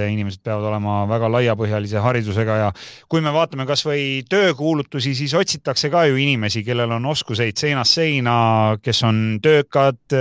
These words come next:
tugeva stressitaluvusega, valmis, panema, <laughs> panema esikohale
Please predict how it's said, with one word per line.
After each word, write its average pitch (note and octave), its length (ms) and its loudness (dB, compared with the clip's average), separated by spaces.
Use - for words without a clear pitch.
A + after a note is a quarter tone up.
tugeva C#3 320 0
stressitaluvusega, B2+ 1040 0
valmis, B2+ 480 0
panema, C#3 400 2
<laughs> C3 160 -6
panema C#3 260 0
esikohale B2+ 640 0